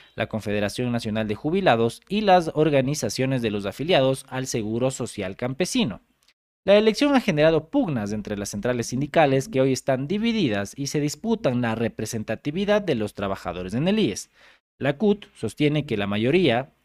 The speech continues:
que tiene mayoría y que, por tanto, tiene el derecho a designar el vocal de los afiliados. Recordemos que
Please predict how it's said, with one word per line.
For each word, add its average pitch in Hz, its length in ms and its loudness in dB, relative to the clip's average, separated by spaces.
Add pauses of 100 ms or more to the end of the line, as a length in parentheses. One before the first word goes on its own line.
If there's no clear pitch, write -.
(100)
que 135 120 -4
tiene 202 160 4
mayoría 147 520 4
y 131 120 -6
que, 113 240 -2
por 101 320 -8
tanto, 123 440 2
tiene 101 280 -6
el 98 60 -8
derecho 110 320 -4
a - 20 -4
designar 113 420 -2
el 135 100 0
vocal 131 280 -2
de 95 100 -8
los 101 100 -6
afiliados. 196 440 2
Recordemos 196 560 2
que 139 260 0